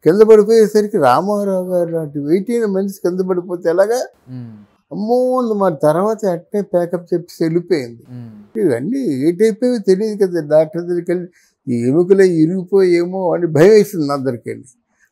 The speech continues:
Speaker 1: అట్లా కౌగిలింతలు అలాగ ఉంటాయి. ఎప్పుడైనా రా-, రా-, ఇది అప్రస్తుతమైనా చెప్తున్నాను సందర్భం, అంటే మన ప్రేక్షకుడి కోసం నా నుంచి అదే ఆశిస్తుంటారన్నమాట. ఎందుకంటే,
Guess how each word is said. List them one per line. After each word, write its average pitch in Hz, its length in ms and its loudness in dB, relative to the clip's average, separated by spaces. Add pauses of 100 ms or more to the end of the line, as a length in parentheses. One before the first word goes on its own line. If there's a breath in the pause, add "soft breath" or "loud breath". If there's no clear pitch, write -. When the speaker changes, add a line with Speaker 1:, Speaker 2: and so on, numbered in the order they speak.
Speaker 1:
అట్లా 160 200 0
కౌగిలింతలు 175 680 4
అలాగ 151 280 2
ఉంటాయి. 131 480 -2 (560 soft breath)
ఎప్పుడైనా 226 540 6
రా-, 180 340 0
రా-, 151 560 0
ఇది 143 140 6
అప్రస్తుతమైనా 190 840 4
చెప్తున్నాను 135 720 0
సందర్భం, 127 640 -2 (380 loud breath)
అంటే 135 220 2
మన 139 360 0 (120)
ప్రేక్షకుడి 151 520 4
కోసం 151 520 -4 (420 soft breath)
నా 151 200 4
నుంచి 156 320 4
అదే 147 240 6
ఆశిస్తుంటారన్నమాట. 151 1120 2 (500 soft breath)
ఎందుకంటే, 180 760 2